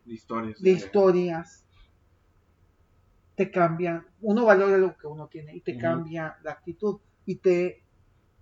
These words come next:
Speaker 2: indigna, te molesta lo que ves todos los días, que estos políticos que, que tenemos nomás piensan en ellos mismos y después en ellos, después en ellos y después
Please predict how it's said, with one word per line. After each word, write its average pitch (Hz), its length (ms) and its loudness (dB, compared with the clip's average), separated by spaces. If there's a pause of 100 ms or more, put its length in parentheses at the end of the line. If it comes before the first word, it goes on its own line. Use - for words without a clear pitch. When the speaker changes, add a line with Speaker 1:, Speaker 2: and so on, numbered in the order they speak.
(180)
Speaker 2:
indigna, 180 800 0 (260)
te 196 100 0
molesta 165 920 -6 (440)
lo 170 160 -2
que 160 100 -6
ves 151 300 -6
todos 175 340 -2
los 196 220 -2
días, 220 400 -4 (260)
que 170 80 -8
estos 175 220 -8
políticos 180 480 -6
que, 170 200 -16
que 156 140 -12
tenemos 156 600 -8 (460)
nomás 180 460 -4
piensan 170 380 -6
en 151 200 -10
ellos 156 280 -8
mismos 185 460 -6
y 160 40 -10
después 196 360 -8 (300)
en 180 200 0
ellos, 214 480 0 (260)
después 165 420 -4
en 170 160 -4
ellos 220 460 -4 (220)
y 196 120 4
después 185 520 0